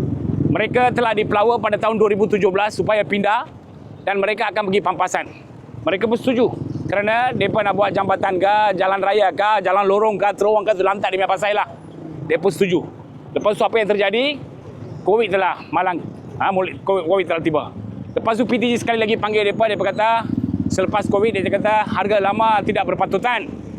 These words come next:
Sekarang dah lepas covid, kita kena bagi harga lebih untuk tanah pampasan. So mereka semua pun setujulah. Syukur, alhamdulillah. Dia pun cakap, "Okey, baguslah." Dia pun setuju. Lepas setuju, dia cakap, "Okey, you orang buat assessment, berapa nilai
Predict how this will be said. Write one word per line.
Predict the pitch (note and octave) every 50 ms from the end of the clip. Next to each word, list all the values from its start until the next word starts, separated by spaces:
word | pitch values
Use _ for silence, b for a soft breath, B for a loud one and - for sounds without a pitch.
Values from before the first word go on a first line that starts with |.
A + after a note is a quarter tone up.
| - - -
Sekarang | - - G3 G#3 G#3+ A3 A3 G#3+
dah | G#3 G3
lepas | G3 - - G#3+ F#3+ -
covid, | G3 G#3 A#3 A#3 -
kita | - G#3+ G#3
kena | G3+ G#3 G3+
bagi | F#3+ F3+ G3 G#3+ A#3
harga | G#3+ G#3 A#3 A#3+ B3
lebih | B3 B3 A3 A#3+ G3+ - - - - - - - - - - -
untuk | F3+ - G#3+ F#3+ -
tanah | A3 A#3 A#3 A3+ A3 G#3+
pampasan. | G#3+ A3 F#3 G#3 G3+ - G#3 F#3 C#3+ - - - - - - - - - - - -
So | - - A3+ A3 G#3
mereka | G#3+ G#3+ G#3 A#3+ A3+
semua | - A3 A3 A#3
pun | A3+ F#3 - B3+ C4 C4 A3+
setujulah. | - - B3+ A3+ A#3 A3+ G#3 A3+ - - - - - - - - - - - - -
Syukur, | - C4 A3+ A3+ A3+ G#3
alhamdulillah. | E3 G3+ G#3 G3+ G3 G3 G3 G3 F3+ D#3+ -
Dia | D3 F3 F3
pun | G3 F#3
cakap, | G3+ F#3+ E3+ F3 D#3+
"Okey, | F#3+ F#3+ F3+
baguslah." | F3+ F3+ F#3+ E3 - G#3 - - - - - - - - - - - - -
Dia | D3+ E3+
pun | F3 F#3+ F3+
setuju. | - G3+ G3 F3 D#3 - - - - - - - - - - - - - - - - -
Lepas | C4+ - A#3 A#3
setuju, | A#3 B3 A#3 A#3+ C#4
dia | B3 A3+ G#3+
cakap, | A3 A3 A#3+ G#3 G3
"Okey, | F#3+ A3+ G#3+
you | G#3+ G#3
orang | A3 A#3+ A#3+
buat | G#3+ A#3 G#3+
assessment, | A3 G#3 A#3+ A3+ - G#3+ A#3+ B3 C4 C#4 C4 G#3 - - -
berapa | - - A#3+ - C#4 A#3+
nilai | A3 A3+ A#3 A3 G#3 D#3+ - -